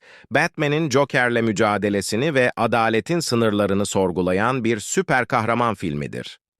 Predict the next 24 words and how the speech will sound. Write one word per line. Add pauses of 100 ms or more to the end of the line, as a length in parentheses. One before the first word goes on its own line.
(120)
Dört, (200)
The
Godfather
Part
Two, (340)
bin
dokuz
yüz
yetmiş
dört, (320)
Francis
Ford
Coppola'nın
yönettiği, (280)
mafya
ailesinin
geçmişi
ve
geleceğini
anlatan
kült
bir
devam
filmidir.